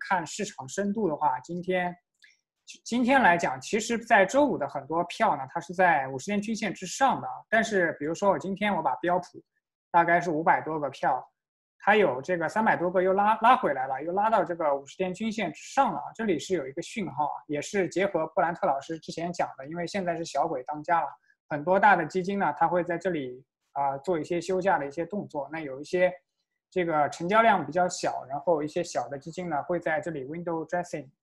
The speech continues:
最后的几天它做一做业绩也是很有可能的。我个人的一个 bias，个人的一个偏见呢，可能大盘它会走一个这样的形状。这个，这里是一个，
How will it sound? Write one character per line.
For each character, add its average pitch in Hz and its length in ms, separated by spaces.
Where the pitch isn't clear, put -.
最 190 120
后 180 140
的 151 80
几 135 160
天 156 260
它 165 160
做 185 220
一 170 40
做 180 140
业 208 220
绩 - 140
也 135 80
是 - 120
很 - 120
有 170 120
可 - 160
能 - 80
的。 - 160
我 165 100
个 269 160
人 208 140
的 208 80
一 208 100
个 196 200
bias， 185 580
个 202 100
人 190 100
的 196 80
一 185 40
个 180 80
偏 220 240
见 220 160
呢， 143 100
可 143 160
能 147 160
大 196 160
盘 139 300
它 190 80
会 208 120
走 135 220
一 135 60
个 170 80
这 226 100
样 240 100
的 147 80
形 131 200
状。 135 200
这 214 140
个， 170 320
这 269 100
里 165 160
是 175 240
一 165 80
个， 151 480